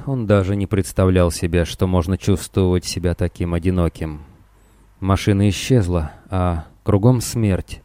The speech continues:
И ничего, кроме смерти. Он с трудом подавил в себе желание броситься вдогонку за бронетранспортером. Что сделано, то сделано, возврата нет.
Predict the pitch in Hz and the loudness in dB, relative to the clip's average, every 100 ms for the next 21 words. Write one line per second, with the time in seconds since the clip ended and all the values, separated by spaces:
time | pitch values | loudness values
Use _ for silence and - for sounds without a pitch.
0 | _ _ _ _ _ 143 135 110 107 95 | _ _ _ _ _ -2 0 0 2 2
1 | 90 92 87 85 - 87 85 80 - 85 | 2 0 0 -2 -6 -4 -4 -4 -10 -16
2 | - _ _ _ _ _ _ _ 104 104 | -18 _ _ _ _ _ _ _ -2 -2
3 | - - 101 98 95 95 92 95 90 - | 0 2 4 4 4 2 4 4 2 -2
4 | 92 87 98 104 98 90 95 92 95 - | -2 0 4 4 2 2 2 2 0 -4
5 | 95 95 110 104 92 92 82 90 87 95 | 0 2 4 4 0 -2 -2 -2 0 0
6 | 90 85 87 - 104 95 104 85 78 87 | 0 -2 -4 -4 -4 -2 0 0 -2 -8
7 | _ _ _ _ _ _ - 170 120 92 | _ _ _ _ _ _ -4 2 2 2
8 | 92 107 98 92 92 82 80 95 90 82 | 4 6 6 2 0 -4 0 2 2 0
9 | 78 - - - 107 98 87 87 87 82 | -4 -8 -18 -8 -2 0 0 0 0 0
10 | 82 80 80 78 | -2 -4 -6 -6